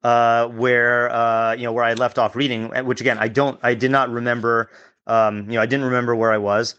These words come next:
So I open it up, and lo and behold, what is the ti-, what is the chapter called? It's called The Obstacle. And what's the subject <laughs> of the chapter? It's about making the obstacle into the way.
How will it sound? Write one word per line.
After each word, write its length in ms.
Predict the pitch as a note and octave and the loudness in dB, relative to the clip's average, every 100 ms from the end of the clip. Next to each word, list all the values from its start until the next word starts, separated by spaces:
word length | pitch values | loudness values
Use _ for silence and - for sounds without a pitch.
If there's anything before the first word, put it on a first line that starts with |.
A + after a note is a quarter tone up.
| - - | -20 -10
So 180 | - | -2
I 80 | A#2 | -2
open 300 | - D3 F3 | 0 -2 0
it 100 | D#3 | 2
up, 280 | A2+ A#2 - - | 4 2 -2 -8
and 240 | A#2 A#2+ - | -4 -4 -4
lo 200 | A#2+ C3+ | 0 2
and 80 | F#3 | 2
behold, 360 | F#3+ C3 A#2+ | 0 2 2
what 160 | A2+ C3 | 0 0
is 80 | C3 | -2
the 80 | C3 | -2
ti-, 220 | C3+ B2+ | 0 0
what 120 | B2 | 0
is 80 | C3 | -2
the 80 | A#2+ | -2
chapter 300 | C3 - A2+ | -2 -2 -6
called? 380 | A#2 B2+ E3 F3 - - | 0 2 2 -2 -18 -14
It's 120 | A#2+ - | -14 -2
called 260 | F3 F3+ | 0 2
The 120 | D3+ | 2
Obstacle. 640 | B2 D3 - - G2+ F2+ - - _ | 0 0 -2 -12 -10 -12 -14 -20 _
And 80 | B2+ | -4
what's 140 | D#3 | -4
the 80 | E3 | -2
subject 400 | F3 E3 D3+ F#3 | 0 2 2 2
<laughs> 0 | |
of 220 | G3 - D3 | -2 -2 -6
the 140 | G3+ E3 | -4 -4
chapter? 640 | - D3 D3 - E3+ D#3+ D#3 E3 | -2 -2 -2 -2 -2 -2 -8 -8
It's 120 | C#3 | -4
about 340 | D3 C#3+ D3+ C#3 | 0 2 0 0
making 240 | D3 C#3+ | -2 -2
the 80 | B2 | 0
obstacle 400 | C3 - D3 D3+ | 0 -2 -2 -2
into 180 | B2+ A#2+ | -2 -4
the 120 | B2 | 0
way. 360 | B2 A2 G2 | 0 0 -2